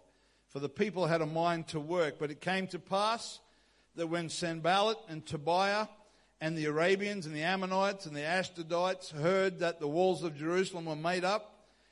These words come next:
and that the breaches began to be stopped, then they were very wroth, and conspired all of them together to come and to fight against Jerusalem and to hinder it.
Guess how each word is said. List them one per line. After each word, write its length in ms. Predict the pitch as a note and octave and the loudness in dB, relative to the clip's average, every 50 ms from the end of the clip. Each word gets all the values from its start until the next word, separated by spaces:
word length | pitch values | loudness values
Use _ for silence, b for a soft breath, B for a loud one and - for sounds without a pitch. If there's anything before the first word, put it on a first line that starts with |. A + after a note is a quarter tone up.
| b b | b b
and 140 | - C#3+ D#3 | -6 -4 -4
that 140 | D#3+ D#3 D3 | -4 -4 -6
the 80 | C#3 | -8
breaches 760 | A#2+ A#2 D#3 F#3 F#3+ F#3+ F#3 - G#3 A3 G#3+ F#3+ F#3 - - | -2 2 4 4 4 4 2 -2 -4 -4 -6 -6 -8 -12 -14
began 560 | C#3 C#3+ D3+ D3 D3+ C#3 D#3 E3+ F3+ F#3+ F#3+ | -14 -10 -10 -8 -4 -2 -2 0 0 0 -2
to 140 | F#3 - E3 | -2 -4 -4
be 120 | D3+ D3 C#3+ | -4 -4 -4
stopped, 600 | - - - - F3+ F#3+ G#3+ G#3 - - D3 D3 | -6 -6 -2 2 2 2 2 2 -4 -8 -4 -2
then 320 | E3+ F3+ F#3 F#3 E3+ D3 | -2 -2 -2 -4 -4 -2
they 160 | E3 E3+ F3 | 0 0 2
were 200 | E3 D#3+ E3 D3+ | 2 2 0 0
very 480 | D3 C3+ D3+ F3+ G3 G3 G3 G3 G3 F#3+ - - | 0 -2 -2 -2 0 0 0 -2 -4 -6 -10 -12
wroth, 580 | - C#3 D#3 E3+ E3+ C#3+ A2+ - - - - - _ _ _ _ _ _ _ _ _ _ _ _ _ _ _ _ _ _ _ _ _ _ _ - | -6 0 2 2 2 2 -2 -6 -12 -20 -20 -20 _ _ _ _ _ _ _ _ _ _ _ _ _ _ _ _ _ _ _ _ _ _ _ -10
and 180 | C#3+ E3 F3 | -8 -8 -6
conspired 680 | - - F3 E3 - - - F#3 G#3+ A#3 B3 A#3+ A#3+ A#3 | -6 -6 -6 -6 -8 -10 -4 0 4 6 8 8 6 6
all 300 | A3+ G#3 A3 A#3+ A#3 A#3 | 4 4 4 6 6 6
of 100 | A3 G3 | 4 4
them 240 | F3+ G3 G3 G3 G3 | 4 2 2 2 -2
together 480 | - - E3+ D#3+ D#3+ G3 G#3 G#3 G3 F#3 | -4 -6 -6 0 2 2 2 2 2 0
to 80 | F3 | -2
come 320 | E3+ - - G3 G3+ G#3 G3+ | -4 -4 -2 -2 -2 -2 -2
and 140 | F#3+ F#3 E3+ | -2 -2 -4
to 40 | |
fight 360 | D3 - - G3+ A3 A3+ A3 G3 | -4 -4 -2 0 2 2 2 0
against 380 | E3+ D3+ E3 D#3+ C#3 - - | -4 -4 -6 -8 -8 -10 -10
Jerusalem 600 | - D3+ C#3+ D3+ D#3 D#3+ D#3 - F3 F3+ F3 F3+ E3+ | -8 -8 -6 -4 -4 -4 -4 -4 -6 -6 -6 -6 -6
and 160 | E3+ D#3+ D#3 - | -8 -8 -6 -4
to 120 | E3 D3 | -4 -4
hinder 460 | C#3+ D3 G3 A3 G3 D#3+ C#3+ B2+ A2+ | -2 -4 -4 -4 -4 -4 -4 -4 -4
it. 80 | G#2 | -6